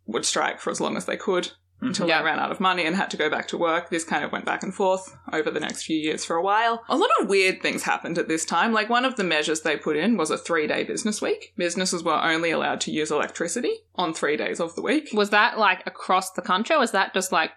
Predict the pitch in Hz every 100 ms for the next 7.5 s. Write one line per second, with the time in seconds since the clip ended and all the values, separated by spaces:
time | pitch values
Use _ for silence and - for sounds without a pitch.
0 | _ - 175 160 - 165 160 160 - -
1 | 160 202 262 277 247 208 214 233 254 -
2 | 107 101 180 185 - 165 175 196 - 233
3 | 180 214 - 170 156 - 233 320 180 156
4 | 220 196 - - 226 151 160 180 185 107
5 | - 196 - - 214 208 170 185 185 -
6 | 175 165 175 277 254 208 185 185 220 180
7 | 165 262 208 - -